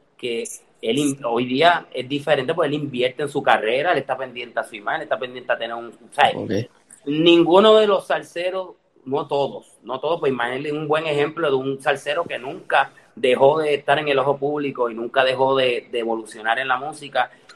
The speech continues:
Speaker 1: y nunca dejó de trabajar. Ismael Miranda es uno de los tipos que más trabaja en la salsa y en los precios, porque nosotros sabemos lo, los precios que, que, que
Speaker 2: Fuetea,
Speaker 1: no tocan en Puerto
Speaker 2: fuetea.
Speaker 1: Rico, los que tienen esa trayectoria, porque la trayectoria es lo que vale billete aquí. Eso hay que,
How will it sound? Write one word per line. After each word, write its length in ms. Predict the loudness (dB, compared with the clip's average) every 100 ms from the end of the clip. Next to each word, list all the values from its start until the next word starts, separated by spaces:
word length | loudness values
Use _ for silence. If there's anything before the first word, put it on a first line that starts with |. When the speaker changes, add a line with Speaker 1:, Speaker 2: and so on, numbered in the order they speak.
| _ _
Speaker 1:
y 220 | 0 4
nunca 360 | 6 6 6 6
dejó 220 | 6 6
de 100 | 4
trabajar. 480 | 2 2 4 2 0 -4
Ismael 340 | -10 -8 -8
Miranda 340 | -6 -6 -4
es 60 | -4
uno 120 | -4
de 60 | -8
los 120 | -10
tipos 220 | -12 -16
que 100 | -14
más 160 | -14 -10
trabaja 320 | -6 -2 -4
en 60 | -6
la 100 | -10
salsa 380 | -6 -8 -6 -8 -8
y 160 | -12 -6
en 60 |
los 140 | -4 -4
precios, 600 | -2 -2 -2 0 0 0 -6
porque 200 | -12 -8
nosotros 360 | -8 -8 -8 2
sabemos 440 | 6 6 2 -4 -6 _ _ -20 -18 -2
lo, 240 | 4 6
los 220 | 6 4 4
precios 380 | 0 0 -4
que, 280 | -2 -2 -2 -4
que, 360 | -4 -4 -6 -4
que 60 | 6
Speaker 2:
Fuetea, 560 | 12 12 12 10 10
Speaker 1:
no 60 | 6
tocan 120 | 2
en 40 | 2
Puerto 180 | 4 4
Speaker 2:
fuetea. 160 | 4 2
Speaker 1:
Rico, 140 | 2
los 140 | 2 0
que 160 | -4
tienen 280 | -2 -2 -2
esa 180 | -2 -2
trayectoria, 600 | -2 -6 -8 -8 -8 -10
porque 200 | -16 -6
la 140 | -6
trayectoria 460 | -6 -12 -12 -8 -8
es 40 |
lo 120 | -8
que 100 | -8
vale 260 | -2 -2 -2
billete 400 | -10 -14 -12 -10
aquí. 220 | -10 -12
Eso 160 | -20 -20
hay 60 |
que, 100 | -12